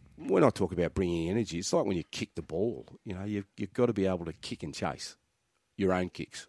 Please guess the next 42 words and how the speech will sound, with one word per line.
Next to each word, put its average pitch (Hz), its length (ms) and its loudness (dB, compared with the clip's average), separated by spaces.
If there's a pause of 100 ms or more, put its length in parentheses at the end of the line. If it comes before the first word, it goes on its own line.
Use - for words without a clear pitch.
(500)
not 98 140 -4
just - 220 -2
sit 90 140 -4 (280)
and 87 120 -2
admire 85 420 -2
your 104 160 -2
kicks - 360 -8
at - 120 -10
times. 151 320 -4
I 110 60 0
think 113 140 -2
you 104 100 -2
just, - 280 -6 (380)
that - 240 6
brings 92 240 2
energy 92 340 0
to 85 160 -2
a 80 40 -4
football 87 440 -6
team. 85 540 -4
You 98 100 -4
know, 92 100 -2 (200)
just - 160 -6
carrying 127 320 6
the 101 60 2
ball 101 220 0
strongly, 104 560 -2 (600)
um, 82 520 -6
you 113 80 -6
know, 90 80 -4
making 104 400 2
good 101 160 -2
decisions 92 520 -2
in 90 120 -4
defence. - 600 -6 (680)
Um, 80 580 -2 (680)
I, - 60 4 (140)
I 92 60 2
think 165 260 6 (160)
from 98 300 0 (280)
when 110 140 6
I, 98 160 6